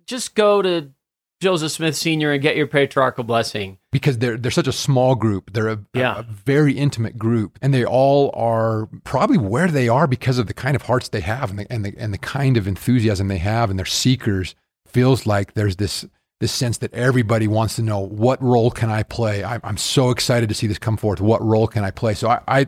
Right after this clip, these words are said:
Speaker 2: I think they do feel a lot like patriarchal blessing parallels. And, uh, that's become a great legacy for the church, that all of us can kind of have that, that same sort of message from the Lord.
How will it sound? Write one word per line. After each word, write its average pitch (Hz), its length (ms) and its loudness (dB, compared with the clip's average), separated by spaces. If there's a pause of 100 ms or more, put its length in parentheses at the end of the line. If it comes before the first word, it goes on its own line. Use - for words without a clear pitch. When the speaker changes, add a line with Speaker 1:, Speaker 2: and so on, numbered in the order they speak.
Speaker 2:
I 127 120 2
think 117 200 0
they 104 100 2
do 107 220 0
feel 98 340 -2
a 98 40 0
lot 98 260 0
like 95 200 -2
patriarchal 98 460 0
blessing 95 400 -2
parallels. 92 640 0 (460)
And, 107 420 2
uh, 98 280 4 (120)
that's 107 260 0
become 117 280 2
a 107 40 -2
great 104 280 2
legacy 107 420 2
for 101 180 -4
the 92 80 -4
church, - 420 0
that 101 100 -4
all 101 200 2
of 104 80 2
us 85 120 0
can 98 120 -2
kind 98 200 0
of 90 160 -2 (140)
have 98 260 0
that, - 360 -2
that 101 280 -2 (480)
same 104 360 2
sort 101 300 2
of 92 120 0
message 98 340 0
from 98 140 0
the 90 80 2
Lord. 90 420 2